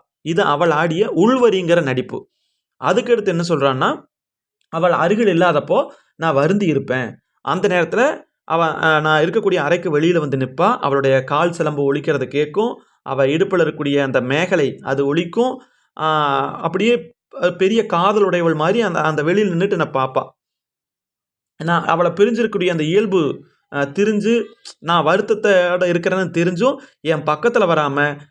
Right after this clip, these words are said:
வெளியிலேயே நின்னுகிட்டு, புறத்திலேயே நின்னுகிட்டு நடிப்பா. இது அவள் ஆடிய புறவரி. அதுக்கப்புறம் மலர் மாலை, அதுக்கப்புறம் குழலும் தாதும் சேர்ந்த கூந்தல், ஒற்றை வட முத்து மாலையை அணிஞ்சிருப்பா.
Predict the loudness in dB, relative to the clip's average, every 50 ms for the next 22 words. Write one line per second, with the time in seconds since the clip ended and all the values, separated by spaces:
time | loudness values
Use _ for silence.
0 | _ _ -8 -2 0 2 2 2 2 0 0 0 0 0 0 0 0 0 0 -2
1 | -2 -2 -2 -4 -2 0 0 0 0 0 0 0 2 2 0 0 0 -2 -4 -4
2 | -4 -4 -2 -2 -2 -2 -2 -2 -2 0 0 0 2 2 2 2 0 0 0 0
3 | 0 -2 -4 -4 -2 0 2 2 2 2 0 -2 -4 -10 -16 _ _ _ _ _
4 | _ _ _ _ _ _ -6 -4 -2 0 0 0 0 0 2 2 2 2 0 -2
5 | -8 -14 -20 _ -8 -2 0 0 2 2 0 0 0 0 0 2 2 0 0 -2
6 | -6 -12 -18 -20 -20 -20 -20 -8 -4 -2 -2 0 0 -2 -2 -2 0 0 0 2
7 | 0 0 -2 -2 -2 0 2 2 2 2 0 0 0 0 2 2 0 -2 -2 -2
8 | -2 0 0 -2 -2 -2 -4 -4 -2 -2 -2 -2 -2 -4 -8 -14 -18 -12 -6 -4
9 | -4 -2 0 0 0 2 2 0 0 -2 -4 -2 0 0 0 2 2 2 2 2
10 | 2 2 0 0 -2 -4 -6 -4 -4 -2 -2 -2 -2 -2 0 0 0 0 -2